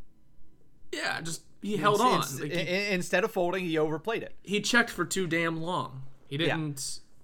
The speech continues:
Speaker 1: you know, throw it. He didn't make a raise. He didn't fold. He didn't, he just kinda sat there, waited for the river, whichever one the last one is.
Speaker 2: Yeah. So, uh, here's the thing. A-, and P O Joseph, I-, I think everybody saying that the move will be done is a little premature. Like, there's some people that are saying,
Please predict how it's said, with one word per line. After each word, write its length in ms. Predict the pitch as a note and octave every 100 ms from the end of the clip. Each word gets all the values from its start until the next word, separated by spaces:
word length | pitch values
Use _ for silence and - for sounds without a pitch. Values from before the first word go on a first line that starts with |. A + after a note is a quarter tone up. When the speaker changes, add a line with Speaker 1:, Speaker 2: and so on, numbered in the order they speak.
| -
Speaker 1:
you 100 | C#3
know, 240 | B2+ C3+ C3+
throw 380 | - D3+ D3+
it. 140 | D#3 D3
He 80 | D#3
didn't 180 | D3+
make 180 | D3+ -
a 40 | C#3
raise. 520 | C3 C#3+ C3+ B2 B2
He 80 | C#3
didn't 220 | B2+ C3
fold. 460 | - C#3 C3+ A#2+
He 80 | C3+
didn't, 520 | C3+ C3+ C3+ C3+ C3+ - -
he 80 | C3
just 160 | C3
kinda 200 | D3+ C#3
sat 360 | C3+ D#3 D3 -
there, 120 | C3
waited 240 | C#3 C3 A#2+
for 140 | C#3
the 80 | B2
river, 340 | C3 B2 G#2+ C3
whichever 320 | C3 C3 B2+
one 140 | A#2+
the 80 | A2+
last 260 | G#2+ G#2+ -
one 100 | A2
is. 240 | C3 - - _ -
Speaker 2:
Yeah. 180 | C#3 - _ _
So, 320 | - A3 G#3 - _
uh, 100 | G3 -
here's 260 | F#3 C4
the 80 | G3
thing. 300 | F#3 C3+ G2+ -
A-, 20 |
and 340 | E3 F3+ F#3+ F3+
P 140 | A#3
O 100 | G#3+
Joseph, 520 | D#3+ F3+ F3 F3+ - _ D3
I-, 80 | -
I 100 | A#3+
think 260 | B3 C4 G#3
everybody 420 | G#3 G#3 F#3+ E3+
saying 560 | C#3+ - C#3+ D3+ E3 D3+
that 300 | D3+ D3 C#3
the 80 |
move 320 | D3 D3 D3+ A#2+
will 340 | D3 D#3+ E3+
be 160 | E3 D#3+
done 440 | D3+ D#3 E3 F3
is 160 | D3 C#3+
a 40 |
little 180 | C#3+ C3+
premature. 500 | - D3 C3 C3+ C#3
Like, 140 | C3+
there's 160 | C#3 C3
some 140 | D#3+
people 240 | C3+ C3 C3
that 100 | B2+
are 40 |
saying, 300 | A#2+ C3+ A#2+